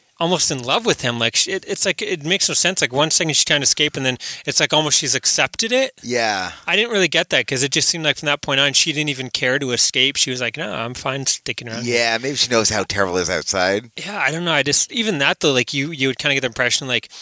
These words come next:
Speaker 1: "I don't wanna be here, but I have to
Speaker 2: I,
Speaker 1: do this." You didn't
Speaker 2: yeah.
Speaker 1: get this. It seemed like she was, like, kinda like, "No, this is, I'm fine with living with
Speaker 2: Mm-hmm.
Speaker 1: you," and, you know, I don't know. I thought that was a weird switch that was never explained. But other than that,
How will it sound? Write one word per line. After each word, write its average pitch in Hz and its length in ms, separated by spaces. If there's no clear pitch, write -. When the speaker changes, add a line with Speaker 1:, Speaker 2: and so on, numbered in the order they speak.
Speaker 1:
"I 120 80
don't 135 140
wanna 117 160
be 131 200
here, 127 200
but 117 120
I 110 60
have 117 160
to 104 40
Speaker 2:
I, 117 140
Speaker 1:
do 123 60
this." 131 220
You 185 100
didn't 247 120
Speaker 2:
yeah. 165 120
Speaker 1:
get - 80
this. - 180
It 123 120
seemed 147 260
like 131 160
she - 180
was, 131 220
like, 117 140
kinda 123 180
like, 123 220
"No, 202 180
this - 240
is, 147 160
I'm 156 140
fine 127 280
with - 280
living 120 180
with - 120
Speaker 2:
Mm-hmm. 113 80
Speaker 1:
you," 120 180
and, 107 220
you 117 120
know, 110 220
I 160 120
don't 147 120
know. 131 80
I 127 80
thought 143 200
that 139 60
was 120 100
a 120 60
weird 113 200
switch - 300
that 135 160
was 117 120
never 110 180
explained. 110 420
But 120 80
other 127 160
than 113 120
that, 113 320